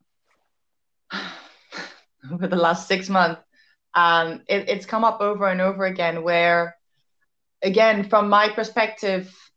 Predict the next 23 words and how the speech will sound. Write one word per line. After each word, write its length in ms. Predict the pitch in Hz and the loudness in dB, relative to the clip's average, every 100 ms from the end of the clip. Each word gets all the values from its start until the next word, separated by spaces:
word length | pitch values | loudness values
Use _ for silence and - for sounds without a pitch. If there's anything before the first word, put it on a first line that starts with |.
| _ | _
this 200 | 180 185 | -10 -8
is 100 | 196 | -2
what 140 | 190 185 | 2 2
I 140 | 180 | 2
see, 360 | 180 185 160 160 | -2 -8 -8 -4
and 120 | 170 | 0
I 80 | 175 | 2
don't 160 | 185 | 0
see 120 | 185 196 | 0 -4
the 80 | |
whole 200 | 180 180 180 | -2 -2 -4
picture, 280 | 180 - | -6 -2
and 120 | 170 165 | -2 0
I 80 | 165 | 0
don't 240 | 175 165 | 0 0
know 260 | 180 185 175 | 0 2 0
everything 540 | - 165 175 170 165 175 | -2 -4 -6 -10 -10 -6
that's 200 | 165 - | -6 -2
going 240 | 165 156 | -4 -2
on 140 | 156 | -6
in 100 | 156 | -6
the 80 | 156 | -8
other 160 | 156 | -8